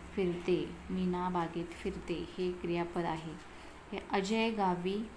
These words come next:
गेला, याच्यामध्ये अजय गावी गेला, गेला म्हणजे ती जाण्याची क्रिया आहे किंवा याच्यामध्ये क्रिया दर्शवणारा शब्द कोणता आहे? गेला. त्याच्यानंतर आहे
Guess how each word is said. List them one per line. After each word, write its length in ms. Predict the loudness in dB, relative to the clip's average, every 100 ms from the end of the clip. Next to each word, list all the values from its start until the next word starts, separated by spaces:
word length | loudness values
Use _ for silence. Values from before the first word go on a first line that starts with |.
| -4 2
गेला, 400 | 4 4 0 -2 -8 -14 -16 -16 -16 -16 -16 -16 -16 -12 -6
याच्यामध्ये 500 | -4 -2 -2 0 -2 -4 -12 -14 -6
अजय 400 | -4 -2 -2 0
गावी 400 | 2 2 2 0 -2 -8 -14 -16 -16 -16 -8 -2 2
गेला, 260 | 4 2 0 -8 -4 0
गेला 240 | 4 4
म्हणजे 340 | 2 2 0 -4 -10 -16 -10 -4
ती 180 | -4 -6 -8 4
जाण्याची 400 | 6 6 2 -2
क्रिया 300 | -2 0 0
आहे 280 | -2 -6 -10 -12 -6
किंवा 220 | -2 0
याच्यामध्ये 500 | 0 -2 -2 0 0
क्रिया 260 | 2 4 4
दर्शवणारा 460 | 2 0 -2 -2
शब्द 280 | -2 -4 -2
कोणता 300 | -2 -2 0
आहे? 100 | 0 -2 -10 -14 -14 -12 -6 2
गेला. 440 | 4 6 4 2 -2 -10 -14 -16 -16 -16 -14 -16 -14 -14 -14 -16 -16 -16 -16 -16 -16 -16 -16 -16 -16 -14 -14 -14 -8
त्याच्यानंतर 500 | -2 2 4 4 4
आहे 320 | 2 2 0